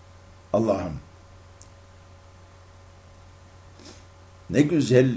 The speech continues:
ilmin var senin. La ilahe illallah Muhammedur Resulullah. La ilahe illallahul halimul kerim. Sübhane Rabbil arşil kerim. Elhamdülillah Rabbil alemin diye son kısmında böyle bağlamışlar.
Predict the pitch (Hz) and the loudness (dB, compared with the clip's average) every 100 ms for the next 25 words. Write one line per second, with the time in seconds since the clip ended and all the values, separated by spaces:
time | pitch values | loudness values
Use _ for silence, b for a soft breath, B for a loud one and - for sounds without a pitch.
0 | - 120 107 98 139 117 110 104 98 85 | -2 -2 -2 -2 2 4 4 2 -4 -6
1 | 69 69 - - - - - - - - | -8 -10 -16 -20 -20 -20 -20 -20 -20 -20
2 | - - - 107 117 104 104 110 107 101 | -20 -20 -6 2 4 4 0 -2 0 0
3 | 92 95 95 92 82 113 98 87 85 85 | 2 2 2 0 -4 -4 -4 -4 -4 -6
4 | - 90 78 80 82 80 92 90 78 90 | -4 -4 -4 -4 -4 -4 -2 -2 -2 -6
5 | 92 92 87 80 90 92 90 - 98 87 | -6 -4 -4 0 0 0 -4 -2 -4 -4
6 | 85 78 92 87 92 90 B B B - | -8 -6 -4 -4 -6 -12 B B B -12
7 | - 87 101 101 85 104 87 92 80 92 | -10 -4 -2 0 2 2 2 0 0 -2
8 | - 90 73 85 - - 85 98 90 90 | -4 -4 -2 -4 -6 -2 -2 -2 -4 -6
9 | - 107 85 80 82 82 85 71 76 73 | -4 -4 -2 -4 -2 -2 -2 -2 -2 -4
10 | 85 95 101 - - B B B B B | -8 0 0 0 -8 B B B B B
11 | - - 110 107 - 92 123 123 98 90 | -4 0 0 0 -4 -2 2 4 4 4
12 | 87 82 90 - 127 | 4 2 -2 -4 -2